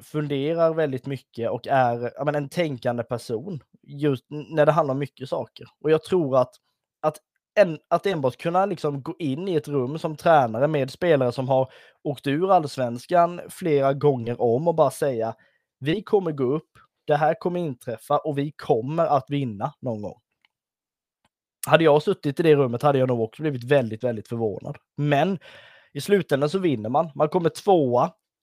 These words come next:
i allsvenskan tjugohundrasju. Man vinner sen S M-guld tjugohundraåtta och vinner sen Supercupen tjugohundranio.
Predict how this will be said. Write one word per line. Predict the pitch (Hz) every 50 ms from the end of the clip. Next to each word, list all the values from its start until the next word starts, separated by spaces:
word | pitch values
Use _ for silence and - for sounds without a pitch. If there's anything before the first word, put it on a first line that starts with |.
| _ _ _ _ _ _ _ _ -
i | 180 175
allsvenskan | 170 165 147 131 - 143 139 135 - - 156 160 170 - 143
tjugohundrasju. | - - 151 139 139 135 127 127 120 - - 139 131 135 170 196 -
Man | - 151 147 147
vinner | 165 156 139 127 143 160
sen | 156 - 156 147
S | 151 151 - - 123
M-guld | 123 117 120 120 123 143
tjugohundraåtta | - - 147 135 123 127 123 123 117 120 131 127 - _ - 120 127 - _ _ - - - - _ _ -
och | 143 151
vinner | 165 151 147 143
sen | - - 151 135
Supercupen | 127 - 156 143 123 - - 113 - 120 110 - - 127 131
tjugohundranio. | - 143 135 123 123 120 120 117 113 117 123 123 117 110 98 101